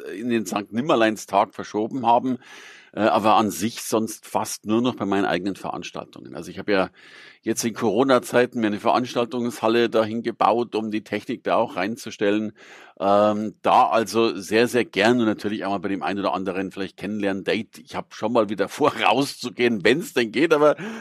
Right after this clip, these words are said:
ich tue mir mit Terminen grad schwer, weil's, weil's, äh, weil's wenige gibt. Äh, aber wir planen schon wieder. Also wir, es gibt nächstes Jahr eine Roadshow, so, so, so hoffen wir. Also ich, ich kann ja nur noch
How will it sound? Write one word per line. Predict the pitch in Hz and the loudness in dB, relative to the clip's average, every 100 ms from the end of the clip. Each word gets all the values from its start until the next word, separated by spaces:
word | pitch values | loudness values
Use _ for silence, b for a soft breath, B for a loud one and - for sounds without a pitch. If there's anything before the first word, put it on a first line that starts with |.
| B | B
ich | - | -10
tue | - | -2
mir | 147 | 2
mit | 139 139 | 2 0
Terminen | 127 120 139 151 123 | 0 2 2 2 0
grad | 113 127 | -2 -2
schwer, | - 101 135 | -2 -2 0
weil's, | 120 110 | -2 -4
weil's, | 117 113 - | -6 -6 -6
äh, | 113 107 107 110 - b b b b | 0 2 2 0 -4 b b b b
weil's | 101 - | -6 -2
wenige | 113 131 107 | 2 2 0
gibt. | 90 170 - - b b | 0 -2 -2 -20 b b
Äh, | 220 | -2
aber | - 147 208 | 0 2 2
wir | 190 | 0
planen | - 196 269 247 165 | 0 0 2 2 -2
schon | 110 85 | -4 -8
wieder. | 82 139 | -4 -4
Also | 135 127 | -2 0
wir, | 123 | 0
es | 117 | -2
gibt | 131 - | -8 0
nächstes | 123 151 - - | 0 0 -6 -2
Jahr | 135 | 0
eine | 139 123 | 2 2
Roadshow, | 110 110 139 - 170 190 | 2 2 2 0 -2 -2
so, | 170 143 92 | -2 -4 -4
so, | - - _ | -8 -12 _
so | 135 117 98 | -6 -2 2
hoffen | 120 185 208 107 | 2 2 0 0
wir. | 87 | 0
Also | 90 | -2
ich, | 95 87 | -8 -10
ich | 98 _ _ | -12 _ _
kann | 104 95 95 113 | -8 -6 -4 -2
ja | 117 | 0
nur | 110 | 2
noch | 113 - | 2 0